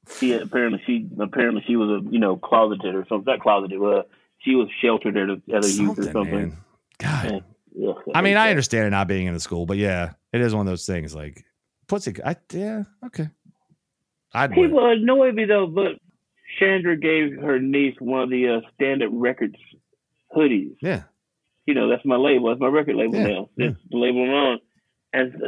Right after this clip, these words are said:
Speaker 1: her principal's like, "You need to take that off. That's offensive." I'm like, "What's offensive about Stand Up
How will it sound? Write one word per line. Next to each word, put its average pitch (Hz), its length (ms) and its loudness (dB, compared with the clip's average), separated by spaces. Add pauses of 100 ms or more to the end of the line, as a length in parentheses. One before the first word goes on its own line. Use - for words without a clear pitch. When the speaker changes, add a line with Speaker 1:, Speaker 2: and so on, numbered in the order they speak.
Speaker 1:
her 147 80 4
principal's 165 440 2
like, 131 260 2
"You 214 120 2
need 220 220 2
to 190 80 0
take 190 100 4
that 185 140 4
off. 165 180 4
That's 180 180 0
offensive." 165 600 -2
I'm 175 140 -4
like, 175 180 0
"What's 320 220 -4
offensive 254 540 -4
about 220 320 2
Stand 254 220 -2 (120)
Up 220 60 -8